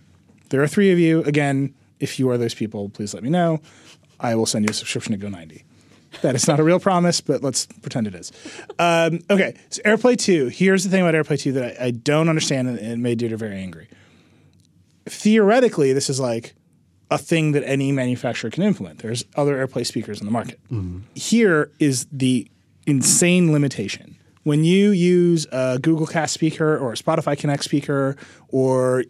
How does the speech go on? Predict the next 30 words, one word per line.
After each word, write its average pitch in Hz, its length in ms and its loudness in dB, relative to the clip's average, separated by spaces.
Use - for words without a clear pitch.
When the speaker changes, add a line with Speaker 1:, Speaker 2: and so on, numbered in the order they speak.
Speaker 1:
even 151 200 0
an 139 100 0
Alexa 127 320 -2
device, 131 500 -2
the 143 400 -2
thing 190 440 2
itself 143 480 0
is 135 120 -4
connected 131 220 -2
to 151 60 -6
your 151 100 0
Wi-Fi 135 240 -2
network, 127 260 -4
it's - 260 -14
connected 135 180 -2
to 165 40 2
the 147 120 2
internet. 117 340 -4
It 123 120 -4
runs 131 320 0
a 135 60 0
version 123 360 -2
of 120 100 -4
the 127 60 -6
stream, 117 420 -8
stream 131 300 -4
music 117 260 -4
service 113 340 -4
on 104 120 -6
it, 104 180 -10